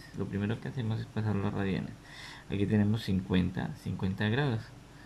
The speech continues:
Y lo vamos a dividir entre ciento ochenta grados multiplicado por pi. Recuerden que esta es mi conversión, ¿no? Cincuenta grados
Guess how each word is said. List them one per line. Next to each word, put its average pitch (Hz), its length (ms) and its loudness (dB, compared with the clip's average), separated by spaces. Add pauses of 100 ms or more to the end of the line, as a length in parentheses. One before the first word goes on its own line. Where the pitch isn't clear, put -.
(1000)
Y 131 280 2
lo 110 180 4
vamos 110 280 4
a 127 60 0
dividir 131 480 2
entre 113 300 0
ciento 107 380 -2
ochenta 120 360 -2
grados 120 400 0
multiplicado 104 600 -2
por 101 160 -8
pi. - 160 -8
Recuerden 127 400 0
que 123 80 -2
esta 110 180 -2
es 117 60 2
mi 113 100 0
conversión, 107 580 0
¿no? - 140 -2
Cincuenta 107 520 -2
grados 120 420 -2